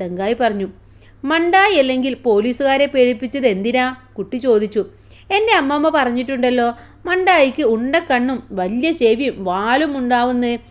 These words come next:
ചീത്ത കുട്ടികളെയും വികൃതി കാട്ടുന്നവരെയും മണ്ടായി പിടിച്ചോണ്ട് പോവും. കയ്യും കാലും കൂട്ടിക്കെട്ടി കണ്ണിൽ മുളക് തേച്ച്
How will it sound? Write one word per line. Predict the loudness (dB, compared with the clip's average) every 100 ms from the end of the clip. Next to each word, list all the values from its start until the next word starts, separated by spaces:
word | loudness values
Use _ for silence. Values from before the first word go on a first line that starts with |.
| -20 -20 -6 2
ചീത്ത | 4 4 2
കുട്ടികളെയും | 2 2 4 4 2 0
വികൃതി | -4 -4 -2 0
കാട്ടുന്നവരെയും | 2 0 -2 -2 4 4 4
മണ്ടായി | -2 -4 0 0 0 -4 -18 -18 -8
പിടിച്ചോണ്ട് | -6 0 0 2 0
പോവും. | -2 -2 -8 -20 -20 -20 -8 0
കയ്യും | 2 4 2 2 -2
കാലും | 0 2 0 -2
കൂട്ടിക്കെട്ടി | -4 -2 -2 -4 -6 -4 -4 -6 -8 -16 -20 -6
കണ്ണിൽ | -2 0 0 -2
മുളക് | -2 -2 0 -2 0
തേച്ച് | -2 -2 -6